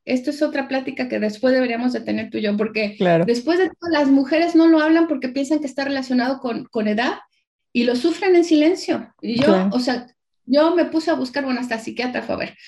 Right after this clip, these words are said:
Speaker 1: porque dije, "No me gusta cómo me siento", estás desesperada.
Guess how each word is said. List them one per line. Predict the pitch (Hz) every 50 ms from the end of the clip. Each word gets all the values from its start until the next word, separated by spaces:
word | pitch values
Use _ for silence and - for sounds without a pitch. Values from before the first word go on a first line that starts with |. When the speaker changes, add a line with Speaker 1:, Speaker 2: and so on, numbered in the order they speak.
| - -
Speaker 1:
porque | - 208 226 226
dije, | 233 254 247
"No | 247 262 269 302
me | 320 339
gusta | 330 330 320 - - 320 320
cómo | 320 320 320 320 294
me | 269 285
siento", | 285 - 302 294 294 294 294
estás | 277 262 - 277 285 285
desesperada. | - - 226 240 233 233 226 - - - 117 120 127 139 277 285 - -